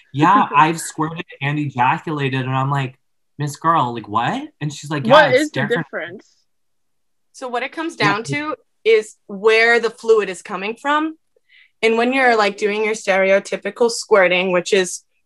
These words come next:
Speaker 3: what you'll see in, like, a lot of porn, is more regular, and it's a lot of urine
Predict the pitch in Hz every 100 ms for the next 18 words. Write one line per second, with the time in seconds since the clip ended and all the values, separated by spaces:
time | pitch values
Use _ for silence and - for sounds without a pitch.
0 | _ - 220 202 214 196 - 196 190 185
1 | 170 - 175 160 165 _ - 185 175 190
2 | 320 - _ _ _ _ _ _ - 208
3 | 185 - 220 214 185 180 185 254 277 269
4 | - 214 202 - 202 185 - 190 185 180
5 | 180 180 - _ 185 175 170 170 160 _
6 | 175 175 175 175 202 220